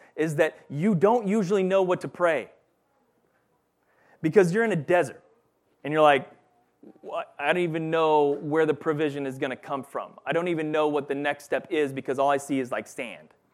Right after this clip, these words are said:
you know? Like, there isn't a clear direction when you're in the wilderness. And so this challenge that everything's gonna work out for the good of those who love him is in the context of, "You don't know what to pray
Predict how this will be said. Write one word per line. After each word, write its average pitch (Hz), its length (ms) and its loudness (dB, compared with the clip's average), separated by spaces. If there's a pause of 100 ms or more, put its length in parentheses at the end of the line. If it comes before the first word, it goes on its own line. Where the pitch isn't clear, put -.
(200)
you 117 60 -14
know? 120 260 -8 (400)
Like, 135 180 2 (300)
there 190 240 4
isn't 220 400 4
a 196 80 4
clear 196 340 6
direction 165 800 0 (220)
when 165 140 -2
you're 175 100 0
in 185 280 -2
the 160 80 -2
wilderness. 156 760 0 (1400)
And 170 140 0
so 190 400 8 (380)
this 196 280 6
challenge 226 600 2
that 190 120 2
everything's 202 380 6
gonna 190 120 4
work 185 320 4
out 202 260 2
for 175 80 -4
the 151 100 0
good 143 600 6 (100)
of 147 120 2
those 170 260 6
who 156 100 0
love 175 320 2
him 135 320 -4
is 170 180 2
in 208 120 2
the 175 60 0
context 226 600 -4
of, 175 140 2 (180)
"You 180 200 -2
don't 294 120 4
know 254 120 6
what 254 180 6
to 247 100 2
pray 156 380 2